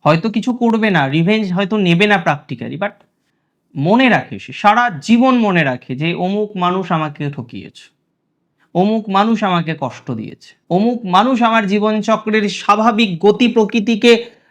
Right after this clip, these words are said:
রুদ্ধ করার চেষ্টা করেছে। আর এটি কিন্তু মকর মনে রাখে। তাই আপনি যদি আমায় বলেন যে, "দাদা, আমার রাশি মকর এবং আমি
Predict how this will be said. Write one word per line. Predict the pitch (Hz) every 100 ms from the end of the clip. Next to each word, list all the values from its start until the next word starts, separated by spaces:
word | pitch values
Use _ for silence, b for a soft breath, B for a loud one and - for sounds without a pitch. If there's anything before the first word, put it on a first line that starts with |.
| -
রুদ্ধ | 127 226 208 -
করার | 269 262 226 220
চেষ্টা | 226 196 - 208
করেছে। | 202 196 208
আর | 202 -
এটি | 214 214 254 262 254
কিন্তু | 240 233 214 240
মকর | 214 190 185 202 202
মনে | 196 175 170 170
রাখে। | 156 143 - 156
তাই | 160 160
আপনি | 156 202 202
যদি | 208 208
আমায় | 196 196
বলেন | 160 156 170 196 165 147
যে, | 147
"দাদা, | 151 160 190 147 151 - _ _ -
আমার | 147 190 220 202
রাশি | 196 180 - 214 208
মকর | 180 143 143 208 190 123 135 _ b b b
এবং | 147 175
আমি | 147 156 196 226 202 180